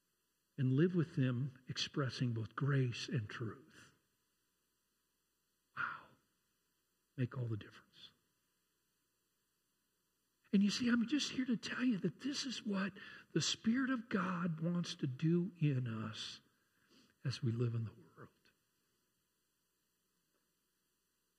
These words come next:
Holy Spirit, teach us. Fill us with your Spirit that we can reflect your glory.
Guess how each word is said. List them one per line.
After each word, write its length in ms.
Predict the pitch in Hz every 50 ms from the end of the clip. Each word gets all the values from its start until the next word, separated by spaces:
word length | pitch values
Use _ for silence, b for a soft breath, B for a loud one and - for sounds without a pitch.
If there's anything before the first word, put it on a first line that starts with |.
| _ -
Holy 160 | 131 139 147 -
Spirit, 460 | - - - 131 120 123 113 110 - _ - -
teach 260 | - 123 104 - - - - -
us. 240 | - - - - - - _ _ _ _ _ _ _ _ _ _ _ _ _ _ _ _ _ _ _ _ -
Fill 320 | - - 170 165 151 135 117
us 480 | 107 - - - - - - - - - _ _ _ _ _ _ _ _ _ _ _ _ _ _ _ _ _ _ _ _ _ _ _ - 135
with 120 | 123 -
your 100 | 131 117
Spirit 500 | - - - - 127 120 120 117 113 107 - -
that 120 | 123 120
we 120 | 117 120 117
can 180 | - 123 113
reflect 540 | 113 110 - - - 139 120 123 - - -
your 100 | 131 123
glory. 800 | 117 113 117 110 107 101 92 - - - - - - - -